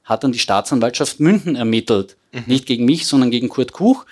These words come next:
Speaker 1: weil im Gegensatz zu Österreich darf man in Deutschland aus Ermittlungsakten nicht zitieren. Und das Ding war eben schon in einem deutschen Ermittlungsakt drinnen. Und das ist ein bisschen zu einem Problem geworden. Zum Glück hat man das dann abgedreht.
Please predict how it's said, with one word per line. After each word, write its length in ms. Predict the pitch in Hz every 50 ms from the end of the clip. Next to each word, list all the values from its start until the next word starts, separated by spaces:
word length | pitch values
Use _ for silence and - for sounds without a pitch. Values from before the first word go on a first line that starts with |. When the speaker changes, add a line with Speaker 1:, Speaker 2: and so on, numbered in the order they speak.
| - - - _ _
Speaker 1:
weil 500 | 104 101 98 101 104 127 175 214 202 -
im 140 | - 120 110
Gegensatz 500 | 104 110 107 123 117 - - 107 - -
zu 100 | - 107 101
Österreich 500 | 110 135 135 - 160 147 151 160 - -
darf 260 | - 98 95 98 -
man 120 | 127 113 110
in 100 | 107 98
Deutschland 480 | 92 95 98 107 - - 131 123 120
aus 160 | 104 101 -
Ermittlungsakten 920 | - 107 110 113 123 123 - 147 156 151 - - 104 104 - - - -
nicht 200 | 117 120 110 -
zitieren. 480 | - 135 - - 160 165 131 110 107 113
Und 120 | 107 101
das 120 | 123 120 -
Ding 240 | - 120 139 143 -
war 80 | 131
eben 200 | 113 113 123 131
schon 200 | - - 123 120
in 120 | 120 123 113
einem 220 | 104 110 113 113
deutschen 380 | 101 101 104 110 - - 139 131
Ermittlungsakt 760 | 120 110 135 151 - 147 143 139 - 131 127 - - -
drinnen. 320 | - 135 143 160 170 180 - - - - - - - _ _ _
Und 160 | _ 120 117 - _ _ _
das 140 | - 123 -
ist 140 | 135 139 170
ein 100 | 185 185
bisschen 200 | 190 185 185 185
zu 100 | - 196
einem 80 | 180
Problem 380 | 151 180 175 131 127 127 123 120
geworden. 480 | 110 107 107 104 104 110 113 113 113 _
Zum 180 | - - 135 117
Glück 220 | 156 208 214 - - - - -
hat 160 | - - 127
man 100 | 123 117
das 120 | 120 -
dann 120 | - 117 113
abgedreht. 640 | 127 143 - - 165 151 147 147 156 156 -